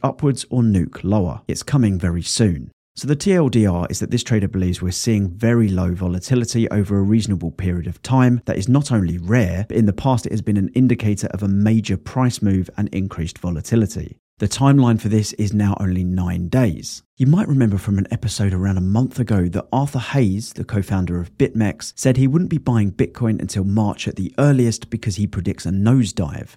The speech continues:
What do you think about this? Do you think we're in for increased volatility?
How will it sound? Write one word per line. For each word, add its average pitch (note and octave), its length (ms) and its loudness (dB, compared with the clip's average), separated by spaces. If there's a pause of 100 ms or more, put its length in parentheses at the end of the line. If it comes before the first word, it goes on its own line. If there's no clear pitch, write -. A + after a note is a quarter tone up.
(100)
What B3 120 -2
do A3+ 40 4
you D3+ 120 4
think G#2+ 200 -2
about - 240 -8
this? - 340 -14 (120)
Do B2+ 100 4
you B2+ 60 8
think B2+ 260 2
we're A2 80 2
in B2+ 240 4
for B2 140 0
increased A#2 360 0
volatility? A#2 680 0